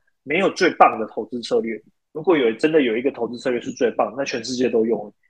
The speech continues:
可是要找到一个最适合你自己的。那接着这个东西下去说，也就是说，呃，有些时候在我们的，在投资策略里面，我觉得一定要把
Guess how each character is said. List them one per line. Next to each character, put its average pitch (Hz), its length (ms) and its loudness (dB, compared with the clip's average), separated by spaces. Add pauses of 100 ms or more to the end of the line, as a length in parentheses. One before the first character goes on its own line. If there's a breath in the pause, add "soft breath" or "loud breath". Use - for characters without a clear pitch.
可 - 80 -8
是 165 240 4 (240)
要 165 140 8
找 - 120 -4
到 131 160 2
一 135 60 6
个 135 40 2
最 143 160 4
适 123 220 0
合 113 80 -6
你 101 120 -8
自 - 140 -8
己 - 120 -16
的。 - 160 -20 (420)
那 139 240 -2 (140)
接 190 120 6
着 170 120 4
这 170 80 2
个 147 100 8
东 139 160 6
西 131 340 -4 (200)
下 143 180 8
去 139 100 2
说， 127 240 -2
也 110 120 -2
就 147 120 0
是 139 140 -8
说， 123 420 0 (280)
呃， 127 280 2 (200)
有 139 100 2
些 180 160 0
时 175 80 4
候 151 100 8
在 165 120 8
我 127 160 8
们 113 100 -10
的， 120 100 0 (380)
在 160 140 4
投 131 160 -2
资 147 100 -6
策 139 180 0
略 120 60 -4
里 113 80 -6
面， 127 100 -6
我 117 80 0
觉 143 140 0
得 143 220 4
一 156 80 -10
定 185 100 2
要 175 120 8
把 139 120 4